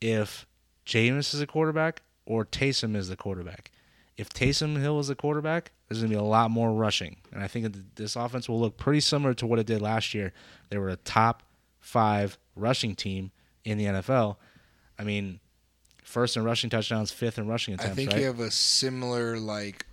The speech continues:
Speaker 2: Baltimore Ravens type offense. Like,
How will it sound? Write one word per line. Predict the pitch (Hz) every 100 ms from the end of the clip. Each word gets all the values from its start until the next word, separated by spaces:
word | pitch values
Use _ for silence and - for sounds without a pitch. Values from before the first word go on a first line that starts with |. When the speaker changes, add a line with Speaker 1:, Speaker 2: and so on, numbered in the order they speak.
| - -
Speaker 2:
Baltimore | 117 113 - 117 110
Ravens | 104 107 104 104 101 -
type | - 110 101 101
offense. | 98 95 101 95 -
Like, | 98